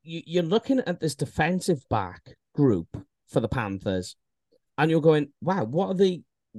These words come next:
Who are they gonna be putting? They're gonna put it out there. They're, they're gonna have to put their fifth round, um, cornerback,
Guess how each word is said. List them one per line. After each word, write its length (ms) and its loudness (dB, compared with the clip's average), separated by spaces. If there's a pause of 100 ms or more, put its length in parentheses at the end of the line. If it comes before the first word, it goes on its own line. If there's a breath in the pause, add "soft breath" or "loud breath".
(140)
Who 200 0
are 40 2
they 120 0
gonna 140 -2
be 80 -4
putting? 260 -4
They're 100 2
gonna 120 -2
put 140 -2
it 60 -2
out 180 -2
there. 180 4
They're, 320 0 (380)
they're 100 8
gonna 80 4
have 120 -2
to 60 0
put 300 4
their 460 4
fifth 480 -2
round, 540 0 (120)
um, 1040 -2
cornerback, 600 2